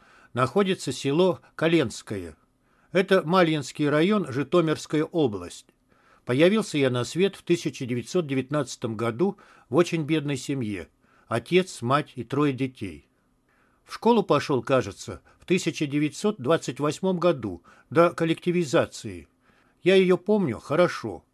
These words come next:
В тысяча девятьсот тридцать третьем году я окончил пять классов на Украине, и нас голод застал. Я ходил пешком по деревням ради куска хлеба от города Калинковичи в Беларуси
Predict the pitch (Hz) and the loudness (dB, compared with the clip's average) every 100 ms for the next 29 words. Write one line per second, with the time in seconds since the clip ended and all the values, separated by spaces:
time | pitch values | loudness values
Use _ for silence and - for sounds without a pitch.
0 | _ _ _ _ - 170 185 170 - 151 | _ _ _ _ 0 2 2 0 -4 0
1 | 165 170 - 185 165 165 - - 170 170 | 0 0 0 0 0 0 -2 0 2 2
2 | 156 135 139 143 214 160 143 165 175 185 | 0 0 0 2 0 0 2 2 2 0
3 | - 160 156 151 - 196 208 - - 135 | 0 -2 0 -2 2 2 2 -4 -6 -6
4 | 147 165 165 135 90 76 _ _ _ 131 | 0 2 4 2 -4 -14 _ _ _ 0
5 | 175 170 170 170 151 117 95 110 - 104 | 0 0 2 6 6 4 -4 -8 -8 -10
6 | 82 - _ _ _ _ - 156 170 180 | -10 -14 _ _ _ _ 0 2 4 4
7 | 175 175 175 - 220 202 147 123 135 139 | 2 2 0 2 -2 -2 -2 -2 0 0
8 | 185 196 - - _ 127 165 151 - 147 | 0 0 -4 -12 _ 2 4 4 -4 -6
9 | - 156 - 208 202 104 - _ _ _ | 0 0 0 -2 0 -2 -6 _ _ _
10 | _ - 127 127 170 160 151 127 156 165 | _ -4 -2 4 6 6 4 0 0 2
11 | 220 208 139 113 - 98 95 127 139 139 | 2 0 0 -2 -4 -12 -4 0 2 2
12 | 120 - 101 | 0 -4 -12